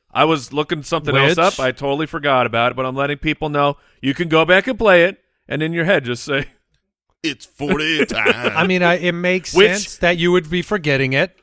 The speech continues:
Speaker 1: Yes, due
Speaker 2: If
Speaker 1: to the
Speaker 2: you're
Speaker 1: age. And it works out because people about to run forties
Speaker 3: Mm-hmm. It's
Speaker 1: on
Speaker 3: co-,
Speaker 1: the weekend.
Speaker 3: I, yeah.
Speaker 2: I see.
Speaker 1: That's
Speaker 2: Combine
Speaker 3: fine.
Speaker 2: time.
Speaker 1: Yeah.
Speaker 2: Well, uh, almost happy birthday, Mike.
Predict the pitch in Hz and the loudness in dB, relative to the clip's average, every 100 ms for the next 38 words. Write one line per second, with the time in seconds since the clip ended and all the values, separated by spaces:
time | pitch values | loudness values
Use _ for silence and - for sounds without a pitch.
0 | - 135 139 - - 156 170 160 151 160 | -2 0 0 -2 2 2 4 2 2 0
1 | 147 - - - 190 285 247 175 190 202 | -4 -14 -20 -4 0 2 2 0 0 0
2 | 180 185 175 196 180 175 160 180 165 147 | 2 0 0 2 2 0 -2 0 0 -2
3 | _ - 170 202 196 170 202 196 180 214 | _ -2 0 2 2 4 4 2 2 0
4 | 247 320 320 156 143 135 135 160 196 147 | 0 0 0 -4 -6 -6 -6 -6 -4 2
5 | 180 247 277 320 - 226 147 113 104 - | 2 2 0 -2 -2 -2 -2 -6 -10 -4
6 | 143 127 107 113 127 139 147 151 165 - | 0 0 -2 -4 -2 0 0 -2 -6 -10
7 | - 123 110 101 101 127 - _ _ _ | -10 -8 -8 -8 -10 -12 -16 _ _ _
8 | _ _ - - 160 165 156 135 123 135 | _ _ -10 -2 2 4 4 2 -2 -4
9 | 113 101 87 - 151 123 - _ _ _ | -4 -6 -8 0 2 2 -4 _ _ _
10 | _ _ _ _ 151 175 165 160 156 151 | _ _ _ _ 0 2 2 0 2 2
11 | - 165 165 139 - 139 123 117 120 110 | 0 -4 -6 -8 -8 -8 -6 -6 -6 -6
12 | 101 101 | -10 -12